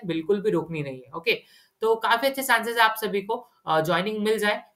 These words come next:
और मैं आप सभी के लिए share तो regularly करता ही रहता हूँ। ओके, तो जो कि आप सभी के लिए eligible opportunities है, आप जिसमें eligible हो, उन अपॉर्चुनिटीज में definitely apply करते रहिए, आप सभी के लिए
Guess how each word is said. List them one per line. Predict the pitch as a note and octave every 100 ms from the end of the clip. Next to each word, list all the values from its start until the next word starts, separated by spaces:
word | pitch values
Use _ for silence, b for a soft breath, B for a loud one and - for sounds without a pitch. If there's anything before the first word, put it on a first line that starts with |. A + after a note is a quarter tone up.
| -
और | E3
मैं | F3+ G#3+
आप | E3+ F#3 -
सभी | G3
के | G#3+
लिए | A3
share | - F3+
तो | G3
regularly | G3 F3 F#3+ G#3
करता | G#3+ D#3 - G#3
ही | G#3+
रहता | G3 G3
हूँ। | G#3 b b -
ओके, | F3+ A3+
तो | G#3+
जो | E3 F3+ G#3+
कि | G#3+ B3 F3
आप | F#3 -
सभी | G#3 F#3
के | G#3
लिए | A3 -
eligible | E3 E3 - B3 A3+
opportunities | E3+ F3+ F3 A#3 A3+ G#3
है, | G#3+ B B _ -
आप | E3 F3+
जिसमें | F#3 G#3+
eligible | - E3+ F3 A#3 A#3+ A#3
हो, |
उन | A3+ G#3+
अपॉर्चुनिटीज | G#3 G3+ G3 G3+ G3
में | G#3+
definitely | E3 F3+ G3 G3+
apply | G3+ F3+ F#3+
करते | F#3 D3 F#3+
रहिए, | F#3+ F#3+ G#3
आप | E3 D3+
सभी | - E3 E3
के | F3+
लिए | B3